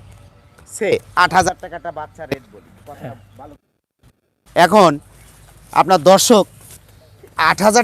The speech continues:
Speaker 1: টাকার জায়গায় আপনার, আমি এই বাচ্চাটার দাম নিব আট হাজার টাকা।
Speaker 2: হুম।
Speaker 1: কথাটা ভালো করে বুঝেন আপনি।
Speaker 2: হুম।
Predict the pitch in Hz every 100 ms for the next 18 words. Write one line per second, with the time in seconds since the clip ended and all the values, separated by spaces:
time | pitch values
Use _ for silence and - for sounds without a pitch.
0 | - 226 196 160 185 151 202 269 - -
1 | _ _ - 277 359 403 - - - -
2 | - - 170 202 254 240 196 185 202 185
3 | 160 160 165 180 123 131 117 - - -
4 | - - - 156 104 - - - - -
5 | - - - - - _ - - - -
6 | - - - 156 190 175 175 151 123 107
7 | 95 80 - 139